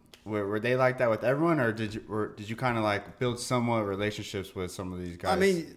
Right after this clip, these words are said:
Speaker 2: uh, you know, the perspective of, uh,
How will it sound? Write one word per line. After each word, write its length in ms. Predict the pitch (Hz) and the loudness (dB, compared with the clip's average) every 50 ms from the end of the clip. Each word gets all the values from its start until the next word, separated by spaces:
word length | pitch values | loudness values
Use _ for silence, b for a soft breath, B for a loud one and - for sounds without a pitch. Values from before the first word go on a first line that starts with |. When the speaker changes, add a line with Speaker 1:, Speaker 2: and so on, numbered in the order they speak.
| - - 131 | -18 -14 -10
Speaker 2:
uh, 420 | 139 139 143 139 131 123 117 120 120 - - - - - - - | -6 -4 -2 0 0 0 0 -2 -4 -8 -14 -16 -20 -20 -16 -8
you 100 | 170 151 | -4 -2
know, 100 | 143 131 | 0 0
the 100 | 120 117 | -2 -2
perspective 600 | - 139 131 - - 165 151 151 - 151 135 123 | -6 -6 -8 -4 -2 -2 -2 0 0 -2 0 2
of, 240 | 127 117 110 113 B B B B B B B B B - | 2 0 0 -2 B B B B B B B B B -6
uh, 460 | - 117 110 107 107 104 101 101 98 | -4 -2 0 0 0 0 0 -2 -6